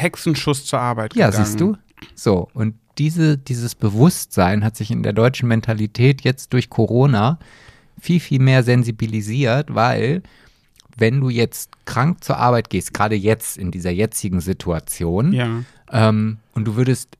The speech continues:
Speaker 2: eine Erkältung haben
Speaker 1: Ja.
Speaker 2: und du würdest dich an deinen Schreibtisch setzen und die ganze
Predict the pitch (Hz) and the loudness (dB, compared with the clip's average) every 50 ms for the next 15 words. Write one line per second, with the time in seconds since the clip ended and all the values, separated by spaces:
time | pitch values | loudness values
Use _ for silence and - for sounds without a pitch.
0 | _ _ _ - 123 127 120 110 - 120 117 113 110 117 101 - 90 78 78 76 | _ _ _ -2 0 0 0 0 2 2 2 4 2 2 0 -2 -4 -4 -4 -4
1 | 80 80 - 113 113 113 110 107 110 110 _ _ _ _ _ _ _ _ _ _ | -6 -6 -4 -4 -4 -4 -4 -4 -8 -10 _ _ _ _ _ _ _ _ _ _
2 | _ _ _ - _ _ - 110 104 113 110 123 131 135 131 - - 120 - 123 | _ _ _ -20 _ _ -4 -2 -2 0 0 0 0 0 -2 -4 -6 -6 -2 0
3 | 107 101 98 92 - - 123 151 - - 156 - - 147 135 - - 135 123 117 | 0 0 0 0 0 0 0 0 0 -2 -2 -2 -2 -2 -4 -2 -4 -4 -4 -2
4 | 113 113 117 117 120 | -2 -2 -2 0 -2